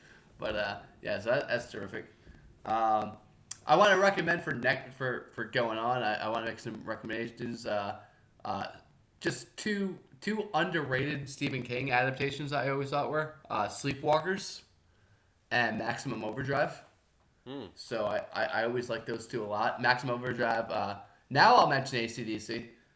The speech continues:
Speaker 1: Maximum Overdrive is, like, a whole A C D C, um, soundtrack going on. And Sleepwalkers, it, Maximum Overdrive is about the machines taking over. It stars Emilio Estevez. And then Sleepwalkers is a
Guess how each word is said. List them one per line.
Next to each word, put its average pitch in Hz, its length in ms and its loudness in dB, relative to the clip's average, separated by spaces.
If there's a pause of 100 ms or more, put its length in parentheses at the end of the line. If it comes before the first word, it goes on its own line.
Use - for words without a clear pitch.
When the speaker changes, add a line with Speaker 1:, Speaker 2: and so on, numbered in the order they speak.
(100)
Speaker 1:
Maximum 139 340 0
Overdrive 131 500 2
is, 120 120 -4
like, 117 140 0
a 113 60 -2
whole 120 340 -2
A 117 160 0
C 123 180 -6
D 113 200 -6
C, 113 400 -4
um, 101 480 -4 (360)
soundtrack 120 460 -2
going 127 220 0
on. 147 200 -2 (560)
And 104 200 -4
Sleepwalkers, 123 920 -2
it, 117 200 -4
Maximum 135 320 2
Overdrive 123 400 0
is 113 80 -6
about 110 160 -2
the 110 60 -12
machines 113 520 -6
taking 117 260 -4
over. 131 380 -4
It 110 100 -8
stars 107 300 -4
Emilio 107 320 -4
Estevez. 131 600 -6 (800)
And 101 360 -2
then 101 140 -6
Sleepwalkers 120 960 -4
is 107 380 -6
a 98 160 -8